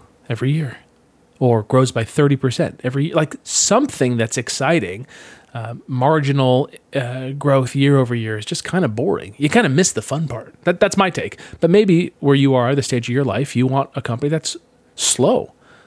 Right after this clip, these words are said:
that's not moving quickly, that pays your bills and doesn't cause a lot of fuss, and that's cool. That's great too. So start thinking through that.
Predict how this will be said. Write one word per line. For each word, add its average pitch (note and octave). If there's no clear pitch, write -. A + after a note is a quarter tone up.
that's C3
not D#3+
moving A#2
quickly, G2+
that B2+
pays D3+
your E3
bills E3
and A#2
doesn't C#3
cause D3+
a C#3+
lot C#3
of B2
fuss, G3+
and C3+
that's C#3+
cool. -
That's -
great D3+
too. D3+
So -
start A3
thinking G3+
through F3
that. A#2+